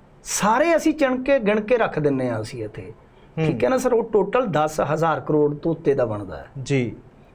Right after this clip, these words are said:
Speaker 1: ਤੇ ਅਸੀਂ ਇਹਨਾਂ ਨਕੰਮਿਆਂ ਨੂੰ ਵੀ ਬਥੇਰੀ ਵਾਰੀ ਕਿਹਾ ਕਿ ਨਾਂ 'ਚ ਕੀ ਰੱਖਿਆ।
Speaker 2: ਹੂੰ।
Speaker 1: ਹੁਣ ਜਿਵੇਂ ਪ੍ਰਧਾਨ ਮੰਤਰੀ ਸ਼੍ਰੀ ਯੋਜਨਾ ਬਾਰੇ ਮੈਂ ਤੁਹਾਨੂੰ ਦੱਸਿਆ ਸੀਗਾ
Speaker 2: ਜੀ।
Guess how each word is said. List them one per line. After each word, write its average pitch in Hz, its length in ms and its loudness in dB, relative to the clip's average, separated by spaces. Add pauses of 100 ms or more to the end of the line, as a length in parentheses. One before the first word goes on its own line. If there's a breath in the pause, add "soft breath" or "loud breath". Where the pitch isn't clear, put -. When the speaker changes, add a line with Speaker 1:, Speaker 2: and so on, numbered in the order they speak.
Speaker 1:
ਤੇ 196 100 4
ਅਸੀਂ 262 240 0
ਇਹਨਾਂ 240 260 2
ਨਕੰਮਿਆਂ 185 480 2
ਨੂੰ 214 100 0
ਵੀ 202 300 2 (320)
ਬਥੇਰੀ 156 380 2
ਵਾਰੀ 170 200 2
ਕਿਹਾ 156 380 0 (280 loud breath)
ਕਿ 175 80 0
ਨਾਂ 175 260 2
'ਚ 185 100 -8
ਕੀ 202 200 -8
ਰੱਖਿਆ। 180 340 -8 (580)
Speaker 2:
ਹੂੰ। 156 140 0
Speaker 1:
ਹੁਣ 175 160 2
ਜਿਵੇਂ 180 180 2
ਪ੍ਰਧਾਨ 175 400 0
ਮੰਤਰੀ 165 600 2 (100)
ਸ਼੍ਰੀ 180 300 2
ਯੋਜਨਾ 170 380 4
ਬਾਰੇ 156 200 4
ਮੈਂ 156 140 2
ਤੁਹਾਨੂੰ 147 260 0
ਦੱਸਿਆ 127 360 2
ਸੀਗਾ 131 260 -6
Speaker 2:
ਜੀ। 135 300 2